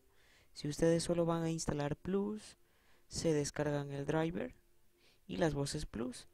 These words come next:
Si van a instalar Compat, les voy a dejar un archivo comprimido con el archivo Voices y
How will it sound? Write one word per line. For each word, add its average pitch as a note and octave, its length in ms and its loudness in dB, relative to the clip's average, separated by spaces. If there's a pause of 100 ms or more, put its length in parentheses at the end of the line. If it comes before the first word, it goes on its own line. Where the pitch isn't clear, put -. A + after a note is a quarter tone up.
(500)
Si - 220 4
van F#3 160 8
a F#3+ 60 4
instalar F3 380 2
Compat, F#3+ 480 0
les D3 160 2
voy D#3 140 0
a D#3 60 2
dejar D#3 260 -2
un D#3+ 120 -4
archivo D#3 380 0
comprimido F#3 720 0 (540)
con E3 240 -2
el D#3+ 120 2
archivo D#3 500 0
Voices F3+ 760 2
y F#3+ 340 -6